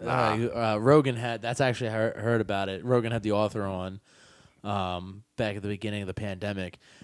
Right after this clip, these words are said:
Speaker 2: And, dude, so basically, it's like, d-, uh, so you haven't heard about it?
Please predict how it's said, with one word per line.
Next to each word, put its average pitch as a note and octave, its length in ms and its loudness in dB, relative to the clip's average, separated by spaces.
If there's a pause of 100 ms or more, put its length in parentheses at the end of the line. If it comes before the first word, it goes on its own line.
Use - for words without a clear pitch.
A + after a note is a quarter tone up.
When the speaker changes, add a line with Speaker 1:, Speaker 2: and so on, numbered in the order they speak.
(180)
Speaker 2:
And, F#2 480 -8
dude, C4 560 6 (380)
so D3 200 2
basically, E3 400 2
it's C3+ 120 -8
like, C3 260 4
d-, D3+ 100 -4
uh, C3+ 140 -4 (160)
so - 160 -2
you C3+ 160 2
haven't C3+ 180 4
heard C#3 140 4
about D#3 240 4
it? F3 100 0